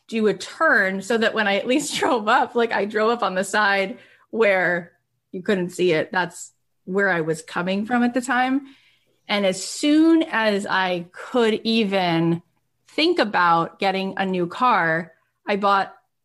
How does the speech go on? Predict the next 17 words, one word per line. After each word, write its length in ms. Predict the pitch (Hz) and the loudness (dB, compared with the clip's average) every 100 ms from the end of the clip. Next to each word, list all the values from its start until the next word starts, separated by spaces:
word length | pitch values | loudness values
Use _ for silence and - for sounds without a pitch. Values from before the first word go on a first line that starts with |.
| _ | _
the 220 | 196 208 | -6 -2
most 380 | 226 233 269 277 | 2 2 2 0
expensive 600 | 262 - 220 214 214 226 | -4 -2 -2 -2 -4 -6
car 500 | - 196 180 170 170 - | -4 -2 0 0 -2 -4
that 260 | 180 180 | -2 -2
I 140 | 175 170 | -2 -4
could 160 | 180 | -6
possibly 380 | 170 190 185 180 | -4 -4 -2 -4
buy, 340 | 175 170 165 | -2 -2 -2
which 180 | 160 170 | -4 -6
was 140 | 180 175 | -4 -2
a 120 | 170 | 0
Mercedes 880 | 170 165 - 190 196 190 190 190 - | 0 -2 -2 -2 0 2 0 -4 -4
C 140 | 202 | 0
L 140 | 180 170 | 0 -2
K 220 | 165 160 | -4 -4
Coupe. 400 | - 240 349 | 0 0 -2